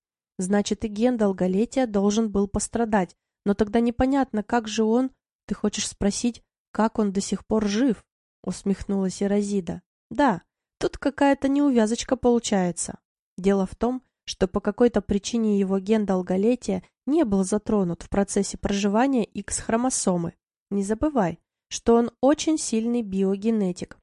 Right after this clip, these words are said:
Возможно, что это сам Димонд что-то сделал для этого, но это только мои предположения.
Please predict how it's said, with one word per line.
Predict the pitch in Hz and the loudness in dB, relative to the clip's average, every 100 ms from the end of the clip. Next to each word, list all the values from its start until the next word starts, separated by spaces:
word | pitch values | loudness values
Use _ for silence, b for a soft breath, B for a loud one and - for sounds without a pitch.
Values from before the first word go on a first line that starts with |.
| _ _ - | _ _ -2
Возможно, | 208 220 247 240 233 | 0 2 2 2 0
что | - | 2
это | 233 233 | 0 0
сам | 226 247 233 | 0 2 0
Димонд | 214 226 254 247 | -2 0 0 -2
что-то | - - 185 180 | -6 -6 -4 -4
сделал | 180 190 185 180 | 0 2 2 0
для | 180 180 | 0 0
этого, | 175 175 170 180 _ _ _ - | 0 -6 -10 -14 _ _ _ 0
но | 226 | 4
это | 247 254 | 4 4
только | 254 254 247 | 2 2 0
мои | 262 254 190 | 0 0 0
предположения. | 185 185 185 185 175 175 170 170 | -4 -2 -2 -2 -2 -4 -6 -8